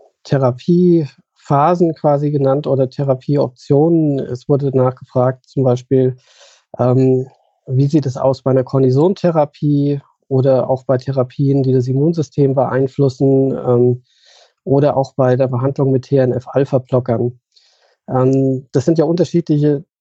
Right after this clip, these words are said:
Therapiemaßnahmen bei chronisch entzündlichen Darmerkrankungen. Sind,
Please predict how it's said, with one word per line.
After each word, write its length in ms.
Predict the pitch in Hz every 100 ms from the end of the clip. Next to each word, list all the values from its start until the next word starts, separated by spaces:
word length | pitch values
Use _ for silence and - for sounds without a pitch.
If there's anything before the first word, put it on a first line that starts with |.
| _ _
Therapiemaßnahmen 1400 | - 143 135 127 - 175 170 160 - 156 147 147 147 139
bei 180 | - 135
chronisch 340 | - 156 147
entzündlichen 540 | 139 131 156 147 131 123
Darmerkrankungen. 960 | 131 151 156 - 151 151 156 147 147 _ _ _ _ _ _ _ _ _ _ _ _ _ _ - 180 - -
Sind, 380 | - 165 190